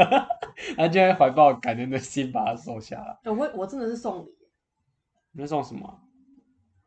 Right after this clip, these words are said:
Speaker 2: 呃，任何我觉得适合他们的东西。对。
Speaker 1: 适合他们的东西，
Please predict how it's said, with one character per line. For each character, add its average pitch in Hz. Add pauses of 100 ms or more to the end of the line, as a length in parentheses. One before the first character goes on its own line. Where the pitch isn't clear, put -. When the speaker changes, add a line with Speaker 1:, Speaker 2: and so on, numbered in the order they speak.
(100)
Speaker 2:
呃， 202
任 240
何 214
我 180
觉 196
得 180
适 208
合 190
他 214
们 196
的 180
东 175
西。 185 (1400)
对。 175
Speaker 1:
适 165
合 127
他 139
们 127
的 123
东 120
西， 117